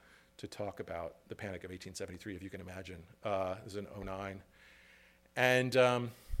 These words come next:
uh, I, I was, uh, t-, talking there, and they s-, they, um, it was about three quarters of the way through my talk, and somebody gets up and said, "All right, all right, all right, we hear about the eighteen seventy-three.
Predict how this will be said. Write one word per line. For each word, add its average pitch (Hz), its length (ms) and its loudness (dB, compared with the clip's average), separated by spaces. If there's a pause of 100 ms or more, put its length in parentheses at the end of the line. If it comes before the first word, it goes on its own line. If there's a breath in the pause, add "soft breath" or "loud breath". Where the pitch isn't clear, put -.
(1040 loud breath)
uh, 123 260 12
I, 127 140 6 (240)
I 117 120 8
was, 117 440 2 (340)
uh, 104 300 2 (260)
t-, - 160 -8
talking 196 380 -2
there, 117 160 8
and 117 80 4
they 120 80 6
s-, - 300 -2
they, 117 260 4
um, 104 280 2 (1500)
it - 140 -6
was 190 160 -6
about 220 200 2
three - 140 0
quarters 180 220 6
of - 40 0
the 139 60 0
way 117 100 6
through 131 180 -2
my 107 120 2
talk, 98 460 -6 (360)
and 113 120 -8
somebody 190 260 0
gets 120 260 4
up 110 280 2
and - 80 -20
said, - 140 -4 (600 soft breath)
"All 277 140 12
right, 240 220 12
all 226 120 12
right, 220 220 12
all 208 80 12
right, 160 200 12
we 147 120 0
hear 202 140 12
about 170 200 12
the 156 80 8
eighteen 151 220 6
seventy-three. 123 680 2